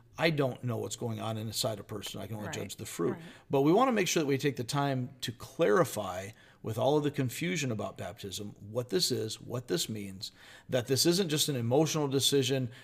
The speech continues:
Speaker 1: You know, I heard a good sermon or I went to a Christian concert,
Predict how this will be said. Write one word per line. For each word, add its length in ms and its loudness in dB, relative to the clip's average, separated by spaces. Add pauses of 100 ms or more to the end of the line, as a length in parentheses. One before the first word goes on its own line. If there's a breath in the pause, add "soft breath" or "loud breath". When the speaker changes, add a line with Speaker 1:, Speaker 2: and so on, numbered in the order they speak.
(140 loud breath)
Speaker 1:
You 80 -6
know, 80 -4
I 100 -2
heard 160 2
a 200 2
good 280 0
sermon 400 4
or 80 -2
I 60 -4
went 240 -2
to 240 0
a 100 -6
Christian 640 -4 (140)
concert, 560 2